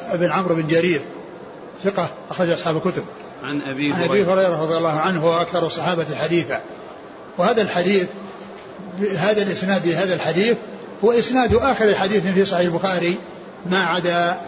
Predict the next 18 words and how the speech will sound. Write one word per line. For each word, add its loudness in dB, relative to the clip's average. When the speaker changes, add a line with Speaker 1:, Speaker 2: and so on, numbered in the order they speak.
Speaker 1:
آه، 0
الشيخ، 0
آه، 0
ابن 0
ماجه 0
هنا، 4
لأن -2
محمد 0
بن 2
فضيل 2
وعمارة 2
بن -2
القعقاع 2
وأبو 2
زرعة 2
بن 0
ج-، 0
جرير 4